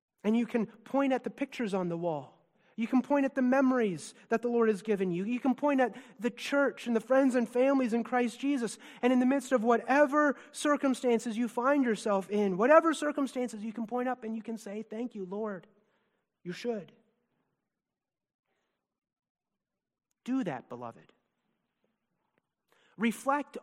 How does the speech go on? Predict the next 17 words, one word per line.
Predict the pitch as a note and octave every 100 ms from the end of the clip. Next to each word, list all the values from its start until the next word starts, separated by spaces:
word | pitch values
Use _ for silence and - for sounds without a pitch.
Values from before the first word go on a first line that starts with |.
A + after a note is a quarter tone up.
| -
on | C4+ D#4
the | C4+
circumstances | - F3+ E3+ D#3 - D#3 D3 C3
God | D#3+ D3+
has | C#3+
given | D#3+ D3
you. | C#3
It's | C#3+
so | C4+
easy | A3+ G#3 F3+
for | E3+ D#3
us | D3 -
to | C#3+
say, | D#3+ C#3+ - - _ _ _ -
"Thank | F#3 F#3+
you | G3
for, | F#3+